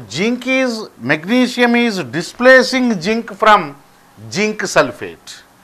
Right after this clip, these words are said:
Magnesium is displacing zinc from zinc sulfate. That's why this is called a chemical displacement reaction. Let me explain how it is a redox reaction.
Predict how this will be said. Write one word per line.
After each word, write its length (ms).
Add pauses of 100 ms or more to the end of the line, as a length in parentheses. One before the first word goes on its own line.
(600)
Magnesium 500
is 100
displacing 760
zinc 220
from 380 (200)
zinc 220
sulfate. 460 (680)
That's 260
why 140
this 260
is 180
called 380
a 40
chemical 640 (160)
displacement 920
reaction. 540 (1300)
Let 380
me 180
explain 380
how 400
it 160
is 300
a 200
redox 600
reaction. 500